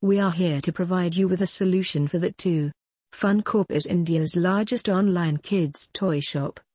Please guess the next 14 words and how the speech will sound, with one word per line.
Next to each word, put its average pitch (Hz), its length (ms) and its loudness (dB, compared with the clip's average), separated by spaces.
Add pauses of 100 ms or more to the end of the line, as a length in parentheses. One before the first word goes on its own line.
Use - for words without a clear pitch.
where 175 120 2
you 175 200 4
can 165 160 -2
find 180 360 0
toys 143 480 -2
from 190 220 0
thirty 180 440 -2
plus 196 420 -4
brands 160 500 -2
in 165 120 2
fifty 175 480 -6
plus 196 320 -2
different 160 520 -2
categories. 139 680 -4